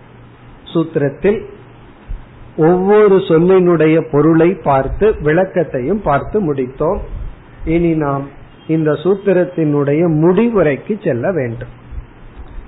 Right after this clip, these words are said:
இந்த சூத்திரத்தினுடைய கன்க்ளூஷன், இறுதியாக முடிவுரைக்கு வருகின்றோம். இந்த சூத்திரத்துல சங்கரர் சில விளக்கங்கள் எழுதியுள்ளார். அது நான்காவது சூத்திரத்திலையும்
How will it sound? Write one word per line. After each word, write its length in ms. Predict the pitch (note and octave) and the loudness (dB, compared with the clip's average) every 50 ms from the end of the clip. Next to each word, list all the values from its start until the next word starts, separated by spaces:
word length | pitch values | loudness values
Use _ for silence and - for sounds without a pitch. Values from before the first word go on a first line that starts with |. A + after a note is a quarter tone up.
| - - - - - | -20 -20 -20 -6 -4
இந்த 220 | D3 D3 C#3+ D3 C#3+ | -2 0 0 0 -2
சூத்திரத்தினுடைய 840 | C#3 C#3 D#3+ F3 E3+ - F3 D3 C#3+ C#3 - - B2+ C3 B2 D3 F#3+ G3 | 0 0 -2 -2 -2 -2 -2 -2 -2 -4 -6 -6 -6 -2 0 0 0 0
கன்க்ளூஷன், 800 | - - D#3+ C#3+ D3+ D3 - E3+ D3+ C#3 B2 A2+ - C#3 B2 B2 A#2+ A#2+ - - - - - - - - - - - - - D3 | 0 -2 -2 -2 -2 -2 -2 0 0 0 0 -2 -4 -4 -4 -4 -4 -6 -8 -12 -14 -14 -16 -18 -20 -20 -20 -20 -16 -6 -2 2
இறுதியாக 840 | D#3+ F3 F#3+ G3+ G3 - F#3 E3 D3 C#3 B2+ B2+ B2+ B2 - F3 G3 - - - | 2 4 4 4 4 2 2 2 2 2 0 0 -2 -2 -2 -4 -4 -6 -8 -6
முடிவுரைக்கு 680 | C#3 C3+ C#3+ D3+ D#3+ E3+ E3+ C#3+ C#3+ C3+ C3 A#2+ - - G3 | -2 0 2 2 2 2 2 0 0 -2 -2 -4 -4 -2 -2
வருகின்றோம். 680 | E3+ C#3 B2+ B2+ B2+ C#3 C3 B2 A#2 A#2+ C3+ E3 A3 - - - - - - - - - - - - - - - - - | -2 -2 -2 -4 -6 -6 -6 -6 -4 -2 -2 -2 -2 -2 -6 -10 -10 -12 -14 -14 -12 -14 -14 -16 -18 -20 -20 -18 -8 -2
இந்த 220 | E3 F3 F3+ F3+ F3+ E3 | 0 2 2 4 2 2
சூத்திரத்துல 720 | - G3 G#3 A3+ G#3 - G#3 F3 F3 D#3+ - F3+ F#3 G3 F#3 | 2 2 2 0 2 0 0 0 0 -2 0 0 0 0 -2
சங்கரர் 760 | - - F3 E3+ G3+ A3 G3+ - G#3 G3 F3 E3 E3 F3+ F3 - | -2 -2 -2 0 0 -2 -2 0 0 2 2 2 2 0 -2 -4
சில 220 | - E3+ D3+ D3 | -4 -2 -2 0
விளக்கங்கள் 640 | C#3 C#3+ D3+ E3+ G3 F#3+ - G3 F3+ D#3+ D3+ E3+ F3 | 0 0 0 0 -2 -2 -4 -4 -4 -2 -2 0 0
எழுதியுள்ளார். 720 | D3+ C#3 D3 D#3 D#3 D3+ D3 C#3 C3 B2+ C3 C3 D3+ F3+ - - - - - - - - - - - - - - - - - | 0 0 0 0 -2 -2 -2 -2 -2 -2 0 0 0 -2 -4 -8 -18 -20 -20 -20 -20 -20 -20 -20 -18 -20 -20 -20 -20 -20 -6
அது 200 | - D#3+ D3+ D#3+ D3+ D3 | -2 0 2 2 2 2
நான்காவது 800 | C#3+ D3+ D3+ E3+ G3+ A3 A#3 G#3+ A3+ A3 G#3+ G#3 G3+ G3 F3 F#3 F3+ | 2 2 2 2 2 2 2 2 2 4 4 4 2 2 2 2 0
சூத்திரத்திலையும் 1000 | F#3 - F3 F3 F3+ - F3+ F3 F3 E3+ F3 - E3+ E3 F3 F3 F#3 G3 F#3 | 0 -2 -2 -2 -2 -2 0 0 0 -2 -2 -2 -2 0 2 2 2 2 2